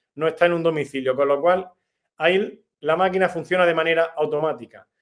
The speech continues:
Es un holter de tensión arterial. Sus siglas son mapa. Pensad que os está mapeando, es como un G P S de tensión. Oye, pues mira, a esta hora la persona estaba en su trabajo y le dio esta cifra de tensión. A esta hora la persona estaba comprando y le dio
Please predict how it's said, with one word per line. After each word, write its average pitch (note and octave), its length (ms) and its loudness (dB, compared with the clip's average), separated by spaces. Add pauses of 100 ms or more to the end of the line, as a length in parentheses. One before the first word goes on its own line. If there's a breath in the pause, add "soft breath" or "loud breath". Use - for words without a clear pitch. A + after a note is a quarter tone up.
(220)
Es D#3 200 -2
un E3 200 -2
holter G#3 340 4
de F3 100 6
tensión D#3+ 340 0
arterial. C#3+ 580 0 (460)
Sus C3 240 -10
siglas E3+ 280 2
son F3+ 300 0
mapa. C3+ 560 -2 (540)
Pensad D3+ 380 0
que F3+ 120 2
os D#3+ 120 -2
está D3+ 240 0
mapeando, F3 500 2
es F3 40 -4
como E3+ 200 -6
un E3 60 -4
G F3 200 0
P F3 80 4
S E3+ 160 2
de D#3+ 80 2
tensión. C#3+ 360 -4
Oye, D#3+ 160 -2
pues C3+ 140 -4
mira, C3 460 -4 (420)
a C#3 120 2
esta E3 240 6
hora E3 260 8
la C3+ 100 2
persona C#3 300 0
estaba D#3+ 200 4
en D3+ 40 -2
su D3+ 140 -6
trabajo E3 360 4
y E3 60 -2
le C#3 100 2
dio C#3 200 0
esta C#3+ 160 -4
cifra C#3 280 -4
de B2+ 60 2
tensión. B2 420 -6
A C3+ 40 -4
esta D#3 180 -2
hora D#3 100 2
la C3+ 120 2
persona D3 300 -4
estaba D3 320 2
comprando D#3+ 440 0
y D#3+ 40 0
le C#3+ 100 0
dio D3 320 -4